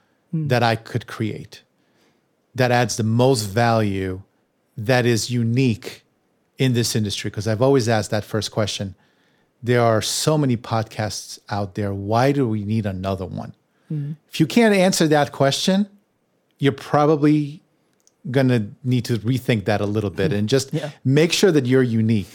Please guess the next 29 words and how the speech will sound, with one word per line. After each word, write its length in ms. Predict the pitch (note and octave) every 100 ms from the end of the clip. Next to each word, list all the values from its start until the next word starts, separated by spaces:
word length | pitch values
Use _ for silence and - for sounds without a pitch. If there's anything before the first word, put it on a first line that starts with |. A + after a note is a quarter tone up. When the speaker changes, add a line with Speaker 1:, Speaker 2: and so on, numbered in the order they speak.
| -
Speaker 2:
You 140 | A#2+
don't 160 | C3 D3+
wanna 140 | E3+
be 100 | D3
the 120 | B2
same 260 | A#2 B2 A#2
as 100 | G#2+
everybody 400 | G#2+ G#2 G2+ F#2+
else. 300 | G2 - - - - - - _
And 160 | C#3 B2+
so 160 | - C#3+
I 60 |
remember 360 | C3 B2+ D#3+ F3+
the 120 | B2
first 280 | - C3+ C3
few 220 | - A2
weeks, 640 | C#3 C#3 - - - - _ _
the 80 | A#2
first 300 | - B2 -
few 120 | A#2+
months, 540 | A2+ B2 D3+ - - - _ _ _ _ _ _ -
I 120 | C3+
was 400 | D3+ B2+ - - _ _ _ _ _ - A#2 G#2+
desperately 600 | D#3+ E3 - D3+ B2 A2+
trying 300 | - A2+ G#2+
to 60 |
get 200 | G#2 A2+
any 280 | - C#3 C#3
guest, 500 | A2+ B2+ A#2 - -